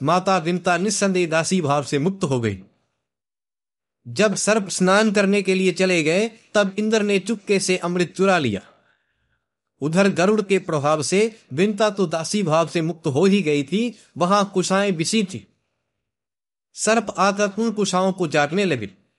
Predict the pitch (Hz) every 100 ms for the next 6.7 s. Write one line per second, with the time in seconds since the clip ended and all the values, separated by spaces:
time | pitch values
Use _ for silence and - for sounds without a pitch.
0 | _ _ _ _ _ _ _ _ _ -
1 | 208 202 214 247 196 233 226 196 214 202
2 | 175 202 196 190 180 233 233 202 247 233
3 | - - 214 214 214 196 185 226 202 170
4 | 180 185 160 135 196 233 - _ - 196
5 | 226 196 - _ 120 202 226 156 240 190
6 | 180 170 170 147 185 143 101